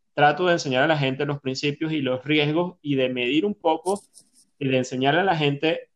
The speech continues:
las consecuencias enormes de lo que implica, eh, operar los mercados y de la,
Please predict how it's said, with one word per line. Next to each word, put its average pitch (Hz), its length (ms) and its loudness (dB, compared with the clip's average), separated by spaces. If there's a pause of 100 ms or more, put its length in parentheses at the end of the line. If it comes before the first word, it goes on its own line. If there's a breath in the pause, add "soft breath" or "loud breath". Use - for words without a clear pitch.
(160)
las 127 240 0
consecuencias 151 720 -4
enormes 147 480 2
de 139 100 -2
lo 123 140 -4
que - 80 -16
implica, 139 640 -2 (500)
eh, 127 440 4
operar 131 400 4
los 180 120 -2
mercados 147 680 4
y 143 40 -2
de 127 160 -2
la, 120 360 -6